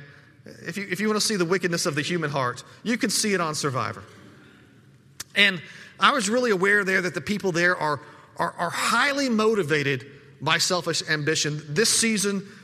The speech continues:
they've, they've, they've upped the prize money to, to two million dollars, and they brought back, everyone playing Survivor this year has won it once before.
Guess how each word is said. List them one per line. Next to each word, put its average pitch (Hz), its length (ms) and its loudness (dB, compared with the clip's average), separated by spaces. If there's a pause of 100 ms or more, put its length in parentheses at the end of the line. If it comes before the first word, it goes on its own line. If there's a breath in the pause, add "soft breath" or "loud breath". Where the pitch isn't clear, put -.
they've, 160 240 0
they've, 156 200 0 (240)
they've 156 240 0
upped 196 200 -2
the 180 60 2
prize 196 420 0
money 185 220 0
to, 147 140 -2 (240 loud breath)
to - 80 -4
two 285 260 0
million 247 320 0
dollars, 139 380 -4
and 160 60 -4
they 185 80 2
brought 180 280 -2
back, 156 200 0
everyone 262 340 0
playing 214 240 -2
Survivor 175 400 -2
this 165 200 -2
year 160 220 -2 (240 loud breath)
has 160 160 2
won 160 240 0
it 139 140 -6
once 139 200 -6
before. 120 380 -6